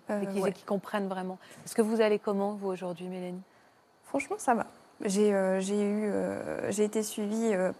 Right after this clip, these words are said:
Speaker 1: peu après, euh, l'attentat par justement une, un groupe de ces, euh, de ces psychologues qui sont spécialisés.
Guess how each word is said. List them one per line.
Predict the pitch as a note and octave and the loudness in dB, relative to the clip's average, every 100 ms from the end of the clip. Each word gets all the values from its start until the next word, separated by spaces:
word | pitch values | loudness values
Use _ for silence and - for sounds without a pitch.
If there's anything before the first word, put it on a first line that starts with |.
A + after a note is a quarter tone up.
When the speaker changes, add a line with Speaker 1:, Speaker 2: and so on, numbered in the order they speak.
| - | 0
Speaker 1:
peu | G#3+ | 2
après, | G3+ - G#3+ G3+ F#3 | 2 0 -2 0 0
euh, | - - - - - - - | -2 -6 -8 -10 -8 -6 -2
l'attentat | G3+ G3 G3 G#3 A3+ | 0 0 -2 -2 0
par | G3 F#3+ | -2 -4
justement | F3+ F#3 - G3+ G#3 | -6 -6 -4 -2 -2
une, | G3+ F#3+ G3 | -2 -4 -4
un | G3 | -6
groupe | G3 G3+ F#3+ | -4 -6 -4
de | G3 | -6
ces, | G3 G3 F#3 | -6 -4 -2
euh, | F3+ - F#3+ - - - - - - | -2 -2 -2 -4 -8 -14 -20 -14 -6
de | G3 | -6
ces | - G3 | -4 -6
psychologues | - G3 G3 G3 | -6 -2 0 0
qui | G3 | -4
sont | F#3+ F#3 | -6 -6
spécialisés. | F#3+ F#3 F#3 F3+ F3+ A3+ | -6 -4 -4 -2 0 0